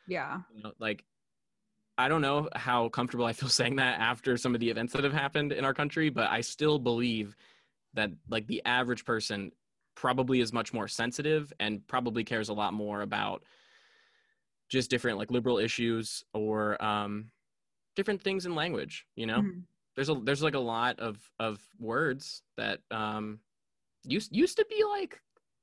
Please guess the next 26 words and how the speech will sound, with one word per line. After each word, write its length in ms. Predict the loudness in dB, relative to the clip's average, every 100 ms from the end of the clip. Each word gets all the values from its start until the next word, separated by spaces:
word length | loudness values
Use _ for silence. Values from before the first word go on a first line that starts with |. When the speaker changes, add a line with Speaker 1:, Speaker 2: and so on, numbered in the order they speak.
| _ _ _ _ _ -20 -4
Speaker 2:
fun 340 | 0 2 0 0
or 140 | -2
cool 420 | 2 4 4 4
or, 100 | 4 2
or 140 | 0 -2
whatever, 580 | -2 0 0 0 -2 0
um, 300 | 0 -2 -4
for 400 | -4 -4 -4 -4
Hollywood 640 | -4 -4 -4 -4 -4 -4
and 280 | -6 -6 -4
movies 500 | -4 -6 -8 -10 -10
in 80 | -6
general 280 | -6 -4
and 100 | -6
T 140 | -6 -8
V. 360 | -6 -6 -8 -14 _ -6
Speaker 1:
Mm-hmm. 340 | -4 -2 -4 -6
Speaker 2:
And, 260 | -8 -10 -10
um, 180 | -12 -10
yeah, 200 | -10 -10 -12 _ _
you 60 | -16
just 100 | -10
don't 120 | -8
see 120 | -6 -6
'em 80 |
anymore. 360 | -4 -6 -8 -12